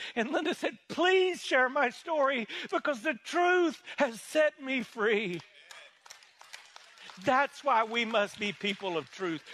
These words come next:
but not just truth. When the kingdom comes, it will also come in grace. Now, what does this mean?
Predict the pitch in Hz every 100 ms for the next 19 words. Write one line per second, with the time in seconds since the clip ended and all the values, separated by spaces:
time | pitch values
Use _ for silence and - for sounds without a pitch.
0 | - 233 220 220 247 208 233 - - 214
1 | 170 147 _ _ _ - - - 214 202
2 | - 226 220 196 185 220 202 175 220 185
3 | 196 185 180 156 180 165 151 147 165 175
4 | 139 - - _ _ _ _ _ _ _
5 | _ _ _ _ 143 180 202 156 160 196
6 | 196 156 117